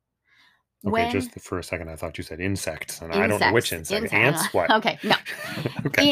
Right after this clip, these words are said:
Speaker 2: In, in sex, our desires and needs change. Desire discrepancy is something I, I face all the time, ev-, everywhere. I face it in,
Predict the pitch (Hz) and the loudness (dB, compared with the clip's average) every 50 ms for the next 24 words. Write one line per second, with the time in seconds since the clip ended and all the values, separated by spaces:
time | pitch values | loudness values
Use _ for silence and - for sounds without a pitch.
0 | - - - 302 339 392 415 - - 185 143 135 - - - - - - _ _ | 4 2 0 0 0 0 0 0 2 2 2 2 2 -2 -10 -18 -18 -18 _ _
1 | _ _ _ _ _ _ _ _ - - _ _ - 247 254 294 302 311 311 294 | _ _ _ _ _ _ _ _ -20 -20 _ _ -2 0 0 0 0 -2 -4 -6
2 | - _ _ _ - 226 214 208 233 226 220 233 240 233 233 233 214 - 202 202 | -10 _ _ _ -6 -4 -2 0 2 4 4 4 2 0 -2 -2 -2 -4 -4 -4
3 | 190 185 180 160 - - - - 165 - - - - - - - 233 247 247 254 | -4 -4 -6 -10 -12 -14 -12 -12 -10 -10 -12 -12 -16 -18 -6 -4 -2 4 6 6
4 | 269 320 339 294 254 233 - - 202 202 190 185 - 190 185 190 - - 185 175 | 6 6 4 2 -2 -4 -4 -4 -4 -4 -6 -6 -6 -4 -4 -4 -4 -4 -4 -4
5 | - 175 170 165 160 - - 165 160 160 156 151 160 - _ _ - 165 160 - | -6 -6 -8 -8 -8 -8 -8 -8 -6 -6 -6 -8 -10 -12 _ _ -16 -16 -16 -16
6 | - _ 175 160 160 - - - - _ _ _ _ _ _ - 151 - 247 247 | -12 _ -8 -8 -8 -10 -12 -16 -20 _ _ _ _ _ _ 0 0 2 2 2
7 | 247 262 262 226 214 220 214 - - - 165 143 127 - 101 - - - 202 214 | 2 2 0 0 0 -2 -4 -2 -2 -2 -2 -2 -2 -4 -10 -12 -6 0 2 2
8 | 220 208 202 - - - 208 202 202 190 170 156 156 151 - 151 156 156 - 165 | 2 2 -2 -10 -6 -2 -2 -2 0 -2 -4 -4 -4 -4 -4 -6 -6 -6 -8 -8
9 | 165 - - 175 165 - - - 165 160 156 156 156 | -8 -6 -4 -4 -4 -4 -6 -8 -8 -6 -6 -6 -8